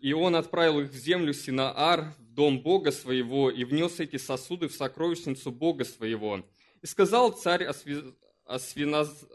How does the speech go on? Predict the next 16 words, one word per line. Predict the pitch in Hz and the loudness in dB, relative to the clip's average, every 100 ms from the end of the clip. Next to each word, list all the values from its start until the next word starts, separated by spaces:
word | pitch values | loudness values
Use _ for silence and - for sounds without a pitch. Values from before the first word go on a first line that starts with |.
| - | -8
Освиназу, | 123 - 131 143 185 180 151 139 139 _ _ _ _ _ _ _ | -8 -6 -4 0 0 2 0 0 -4 _ _ _ _ _ _ _
начальнику | 147 151 165 160 156 | 0 4 4 4 0
евнухов | 160 208 208 196 165 | 2 2 4 0 -4
своим, | - 165 160 151 | -4 -2 -2 -2
чтобы | - 190 170 160 - | -2 -2 2 0 4
он | 196 226 190 - - | 6 6 2 -4 -16
из | - - | -12 -10
сынов | - 180 175 185 156 - - - | 0 2 4 0 -2 -10 -16 -6
Израилевых, | 143 143 151 175 175 180 175 - | -4 0 4 4 4 2 0 -4
из | 156 143 | -8 0
рода | 190 156 | 0 2
царского | 135 - 180 196 - 151 | -2 0 0 0 -6 -4
и | 143 | -4
княжеского, | 147 175 175 165 - 147 | -2 0 -2 -6 -4 -4
привёл | 143 143 175 208 - | -4 -2 4 4 4
отроков, | 151 143 120 - 107 | 4 4 2 -6 -8